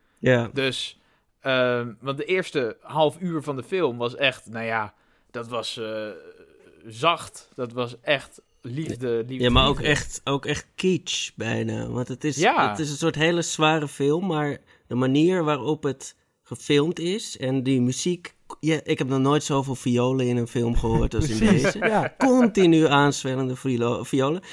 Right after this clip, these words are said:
Speaker 1: En dan waren er van die soort Bob Ross-achtige landschappen waar ze de hele tijd
Speaker 2: Met
Speaker 1: in rondliepen.
Speaker 2: paarden ook steeds tussendoor. Dat je, dat die ook weer er voorbij renden. Schitterend.
Speaker 3: Ja, nee, maar ik, ik ben het eens met wat Stan zegt, inderdaad. Het is ook een hele rustige film.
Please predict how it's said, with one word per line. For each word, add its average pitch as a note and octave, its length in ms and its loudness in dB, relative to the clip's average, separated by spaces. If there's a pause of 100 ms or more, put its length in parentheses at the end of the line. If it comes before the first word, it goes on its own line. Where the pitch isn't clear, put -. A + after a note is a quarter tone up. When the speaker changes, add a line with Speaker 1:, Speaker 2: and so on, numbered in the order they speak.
(180)
Speaker 1:
En D3 60 -6
dan D3 100 0
waren D3+ 220 0
er D3 80 -2
van D3+ 120 -4
die D3 100 -2
soort C#3+ 360 0 (180)
Bob D3+ 400 4
Ross-achtige D3 1040 2
landschappen D#3 680 0
waar D#3 180 -2
ze D#3+ 100 -4
de D3+ 60 -2
hele D3+ 160 0
tijd D3+ 140 2
Speaker 2:
Met A#3+ 100 6
Speaker 1:
in - 80 2
rondliepen. E3+ 300 6
Speaker 2:
paarden D3+ 240 4
ook C3+ 260 0
steeds C#3+ 500 2
tussendoor. C3+ 600 0
Dat C3 160 0
je, C3+ 120 -14 (260)
dat C#3+ 140 -6
die D3+ 140 -2
ook F#3 200 2
weer F3 200 -2
er D3+ 80 -4
voorbij D3+ 400 2
renden. C#3+ 500 -4 (100)
Schitterend. - 800 -8 (260)
Speaker 3:
Ja, F3 180 2 (120)
nee, F#3+ 160 4
maar G3+ 180 4
ik, G#3+ 180 2
ik G#3 160 0
ben G#3+ 160 4
het F3 100 -2
eens G#3+ 160 2
met G#3+ 100 0
wat F3 180 0
Stan E3 280 -2
zegt, D#3 300 -2
inderdaad. A#2 580 -8
Het - 100 -12
is - 60 2
ook D#3+ 120 4
een E3 80 -6
hele D3+ 240 4
rustige C#3+ 360 2
film. F#3+ 320 2